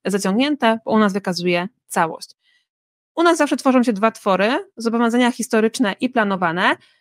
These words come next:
w zależności, e, od danych, które macie uzupełnione w wierszu dziesięć sześć wieloletniej prognozy finansowej. Jeżeli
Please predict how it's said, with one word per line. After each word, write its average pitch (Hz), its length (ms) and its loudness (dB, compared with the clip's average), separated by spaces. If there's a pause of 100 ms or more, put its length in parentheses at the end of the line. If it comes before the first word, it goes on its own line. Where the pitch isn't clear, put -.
(160)
w 202 60 -14
zależności, 262 880 0 (120)
e, 208 380 2
od 220 220 2
danych, 240 400 2
które 262 280 0
macie 247 320 2
uzupełnione 233 800 0
w - 60 -20
wierszu 220 400 -2
dziesięć 226 360 -4
sześć 214 360 -2
wieloletniej 202 400 0
prognozy 185 320 -2
finansowej. 185 440 -6 (340)
Jeżeli 285 420 0